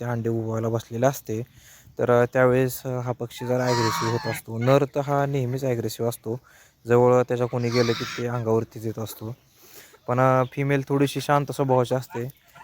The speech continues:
परंतु ज्यावेळेस ती आपले अंडे घेऊन बसलेली असते किंवा तिच्यासोबत ज्यावेळेस तिची पिल्लं असतात, त्यावेळेस, अ, ती थोडी ॲग्रेसिव्ह झालेली असते. तरी पण, अ, आपण एक प्रयत्न करू, तुम्हाला त्याच्या खालचं अंडं दाखवण्याचा मी प्रयत्न करतो. कशी घेऊन बसली आहे बघा,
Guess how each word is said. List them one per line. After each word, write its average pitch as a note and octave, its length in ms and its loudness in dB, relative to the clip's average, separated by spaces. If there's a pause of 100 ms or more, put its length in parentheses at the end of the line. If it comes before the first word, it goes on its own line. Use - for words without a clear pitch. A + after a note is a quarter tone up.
(140)
परंतु B2+ 340 0
ज्यावेळेस C3+ 400 6
ती C3+ 360 -2
आपले B2+ 260 -4
अंडे B2 300 0
घेऊन B2+ 220 0
बसलेली A#2+ 320 -2
असते A#2+ 220 -6
किंवा A#2 280 0
तिच्यासोबत A#2+ 500 0
ज्यावेळेस A#2 280 0
तिची A#2+ 140 -4
पिल्लं A#2 300 2
असतात, A2+ 300 -4
त्यावेळेस, A#2 400 -4
अ, B2 240 -2 (120)
ती B2 60 -10
थोडी A#2+ 240 -4
ॲग्रेसिव्ह A2+ 480 0
झालेली A2 240 0
असते. A2 220 -10 (760)
तरी C3+ 140 4
पण, C#3+ 180 4
अ, - 20 4
आपण C#3+ 460 2
एक B2+ 180 -4
प्रयत्न C3 340 2
करू, B2 260 0
तुम्हाला A#2+ 560 -2
त्याच्या A#2 340 -6
खालचं A#2 320 -8
अंडं A#2 260 -2
दाखवण्याचा A2+ 460 -2
मी A2+ 100 -6
प्रयत्न A2+ 400 -2
करतो. A#2+ 440 -4 (440)
कशी A#2+ 380 0
घेऊन A#2+ 340 0
बसली A#2+ 280 -2
आहे A#2 80 -2
बघा, A2 200 -4